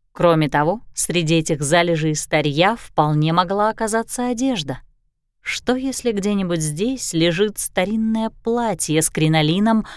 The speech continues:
или какой-нибудь наряд от Шанель?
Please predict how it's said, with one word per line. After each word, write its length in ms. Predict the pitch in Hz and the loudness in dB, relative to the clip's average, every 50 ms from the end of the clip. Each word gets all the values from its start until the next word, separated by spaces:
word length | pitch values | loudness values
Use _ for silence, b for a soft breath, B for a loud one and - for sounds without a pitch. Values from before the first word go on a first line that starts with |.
| B B B B B - | B B B B B 0
или 180 | 185 196 202 226 | 2 4 4 2
какой-нибудь 580 | - 269 269 - 294 285 285 285 269 294 302 | 2 0 0 2 4 4 4 4 2 0 0
наряд 440 | - 294 302 294 294 285 269 - - | 2 2 2 2 2 2 0 0 -2
от 100 | 254 - | -6 -6
Шанель? 580 | - - - 277 269 262 220 160 135 123 - | -4 -2 2 2 4 4 2 0 -2 -4 -8